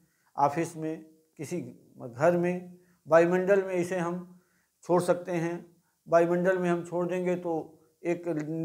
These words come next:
एक निश्चित मात्रा हम छोड़ेंगे तो एक निश्चित क्षेत्र में उसका आसानी से प्रसार हो जाता है और वहाँ के लोग इससे संक्रमित हो सकते हैं। डॉक्टर योगेंद्र सिंह ने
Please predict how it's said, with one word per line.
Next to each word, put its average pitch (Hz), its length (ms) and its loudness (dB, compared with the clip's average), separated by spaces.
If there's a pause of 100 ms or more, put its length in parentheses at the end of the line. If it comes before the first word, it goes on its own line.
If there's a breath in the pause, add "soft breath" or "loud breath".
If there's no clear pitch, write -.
(160)
एक 165 140 -4
निश्चित 170 360 -6
मात्रा 165 360 0
हम 160 180 -4
छोड़ेंगे 175 380 -4
तो 175 100 -10
एक 160 80 -4
निश्चित 165 400 -6
क्षेत्र 180 280 -8
में 160 80 -4
उसका 156 220 -4
आसानी 151 340 -2
से 156 140 -10
प्रसार 143 360 -4
हो 175 120 -2
जाता 170 300 2
है 196 200 0 (320 loud breath)
और 180 120 2
वहाँ 180 240 0
के 185 160 -4
लोग 165 220 -4
इससे 147 380 -10 (200)
संक्रमित 143 600 -10
हो 107 60 -20
सकते 120 300 -20
हैं। 110 220 -16 (300 soft breath)
डॉक्टर 175 400 4
योगेंद्र 185 400 2
सिंह 151 260 -6
ने 135 220 -10